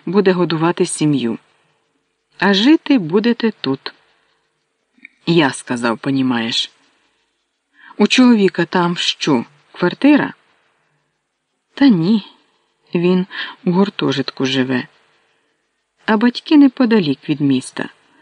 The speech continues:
мають власний будинок біля моря. От і будете в гості їздити влітку, в морі купатися, а житимете тут і працювати будете теж тут.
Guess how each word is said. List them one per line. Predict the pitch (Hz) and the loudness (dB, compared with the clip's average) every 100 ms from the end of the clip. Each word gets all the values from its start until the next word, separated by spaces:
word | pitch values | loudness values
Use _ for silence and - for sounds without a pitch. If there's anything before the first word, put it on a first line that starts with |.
| - - - | -20 -16 -2
мають | 185 185 190 180 - | 0 4 2 0 -4
власний | 175 170 180 180 - 170 170 - | -2 0 0 -2 -4 -2 -2 -4
будинок | 165 196 151 123 113 | -2 0 -2 -6 -6
біля | 127 123 123 | -4 -2 -2
моря. | 110 82 82 - _ _ _ _ _ _ _ _ _ _ _ _ - | -2 -6 -12 -14 _ _ _ _ _ _ _ _ _ _ _ _ -2
От | 214 262 311 | 0 2 2
і | |
будете | 262 208 220 220 220 202 | 2 2 2 0 0 -2
в | |
гості | 170 196 202 - - 196 | 2 0 0 -6 -2 0
їздити | 175 185 170 175 185 185 | 2 0 0 0 0 0
влітку, | 160 170 165 - 170 160 - - - - | 2 0 0 -4 -4 -4 -8 -20 -20 -8
в | 147 | 0
морі | 156 214 214 208 | 2 2 2 -2
купатися, | - 196 190 190 190 - 180 170 - - _ _ _ - | -4 -2 -2 0 -4 -4 -6 -6 -12 -20 _ _ _ -4
а | 143 139 | -2 -2
житимете | 135 220 269 - 269 269 - 262 - | -2 -2 0 2 2 2 0 -4 -2
тут | 165 160 160 - _ - - _ - | -4 -4 -6 -10 _ -20 -20 _ -2
і | 190 | 0
працювати | 226 240 - 277 180 147 143 156 | 0 -2 -2 0 0 -2 -2 -6
будете | 139 139 147 143 - 139 | -6 -4 -4 -4 -4 -6
теж | - 143 131 - | -2 -2 -2 -6
тут. | - 143 135 | -6 -6 -8